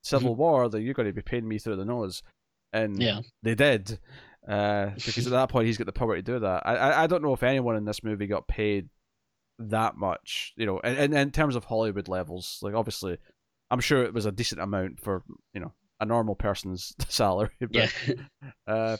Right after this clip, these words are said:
Speaker 2: Well, I wonder, uh, I don't know what the, I, I guess the books must have been pretty big at this time, 'cause I, I guess that's why they would have made the movie, obviously. But,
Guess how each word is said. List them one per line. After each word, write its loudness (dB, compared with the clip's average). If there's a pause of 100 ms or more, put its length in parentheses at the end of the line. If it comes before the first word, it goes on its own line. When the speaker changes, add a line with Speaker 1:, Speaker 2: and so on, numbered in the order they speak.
(160)
Speaker 2:
Well, 4
I 0
wonder, 0 (100)
uh, -4 (560)
I -14
don't -12
know -2
what 0
the, 2 (120)
I, 2
I 4
guess 4
the 2
books 0
must -4
have 0
been -4
pretty 0
big 0
at 0
this -2
time, -2
'cause -2
I, 4
I 4
guess 4
that's 2
why 2
they 0
would -4
have -6
made -2
the -8
movie, -4
obviously. -2
But, -2